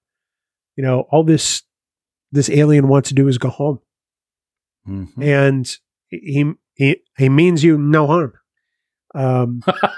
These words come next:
Speaker 2: <laughs>
Speaker 1: you know, he, he just, he wants to, they, the, the, they wanna get the hell out of there.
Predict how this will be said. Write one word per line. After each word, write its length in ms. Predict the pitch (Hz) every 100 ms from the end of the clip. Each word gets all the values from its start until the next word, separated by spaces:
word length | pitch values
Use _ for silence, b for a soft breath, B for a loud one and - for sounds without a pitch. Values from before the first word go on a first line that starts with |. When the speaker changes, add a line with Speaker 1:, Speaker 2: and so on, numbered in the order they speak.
| 165 -
Speaker 2:
<laughs> 600 | - - - - - - -
Speaker 1:
you 60 |
know, 180 | 151 135
he, 220 | 135 135 -
he 140 | 143
just, 260 | 143 151 - _ _
he 100 | 127
wants 300 | 135 160 170
to, 120 | - - - 175
they, 500 | 180 139 170 151 120 - -
the, 220 | 151 151
the, 140 | 139 -
they 120 | 139
wanna 180 | 160 160
get 140 | 160
the 80 | 151
hell 160 | 156
out 140 | 156 190
of 60 |
there. 160 | 131 107